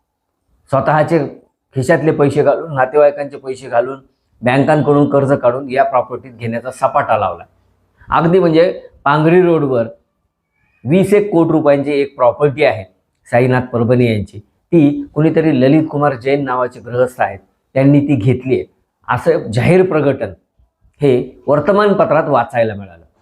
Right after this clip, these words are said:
आता हे ललित कुमार जैन यांची जर का एकूण पार्श्वभूमी पाहिली तर ते कुठल्याशा एका ठिकाणी काम करतायत. मग या व्यक्तीकडे वीस कोटी रुपये आले कुठून याचा देखील शोध घेतला जाणार आहे,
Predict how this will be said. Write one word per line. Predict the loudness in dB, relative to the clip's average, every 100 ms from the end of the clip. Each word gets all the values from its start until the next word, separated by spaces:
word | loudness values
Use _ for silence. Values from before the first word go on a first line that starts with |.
| _ _ -8
आता | 0
हे | 2 4
ललित | 4 2 0
कुमार | 0 2 2
जैन | 2 0 -2 _ _ _ _ _ _ _ -4
यांची | 0 2 2
जर | 2 2
का | 2 0 -2
एकूण | -2 0 0
पार्श्वभूमी | 0 -2 -2 -2 -2 0
पाहिली | 0 0 -2 -12 _ -4
तर | -2
ते | -2
कुठल्याशा | -2 -4 0 0 2
एका | 2 2 2 0 -4 _ _ _ _ _ _ _ _ _ _ _ -20 -20 _ _ -4
ठिकाणी | 0 2 2 0 -8 -16 -20 _
काम | 0 0 0
करतायत. | 0 -2 -4 -12 _ _ -6
मग | -2
या | 2 2 2 0 -6
व्यक्तीकडे | -8 -4 -4 -4 -2 -2
वीस | -2 -4 -4
कोटी | -6 -4
रुपये | 0 0 2
आले | 2 2 2
कुठून | -2 -12 -14 _ _ -6
याचा | -4 0 0
देखील | 2 0 -2
शोध | 0 0 -2 _ _ -8
घेतला | -4 0 0 0
जाणार | 0 -4
आहे, | -10